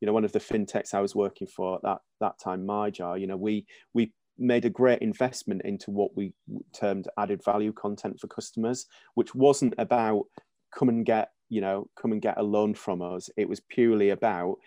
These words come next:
here are some things that we think you will be affected by,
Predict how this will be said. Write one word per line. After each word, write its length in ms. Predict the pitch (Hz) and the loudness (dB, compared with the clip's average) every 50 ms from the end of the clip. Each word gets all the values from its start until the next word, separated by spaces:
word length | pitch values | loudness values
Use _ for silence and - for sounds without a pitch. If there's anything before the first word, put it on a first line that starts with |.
| _ _ _ _ | _ _ _ _
here 180 | - 143 135 | 6 6 6
are 60 | 131 131 | 6 6
some 260 | - - 120 113 110 | 2 0 0 0 0
things 460 | - - - 117 104 95 92 90 - | 0 0 0 0 0 -2 -4 -6 -6
that 100 | - 95 | -6 -6
we 100 | - 101 | -6 -6
think 440 | - - - 101 98 92 - _ - | -8 -6 -6 -6 -6 -8 -10 _ -4
you 80 | 98 | -2
will 80 | 98 101 | -2 -2
be 180 | 95 - 98 95 | -2 -2 -2 -4
affected 500 | 87 - - 113 - - - - - - | -2 -4 -4 -4 -4 -4 -6 -8 -8 -4
by, 320 | - 104 104 - 117 131 | -2 -2 0 2 2 0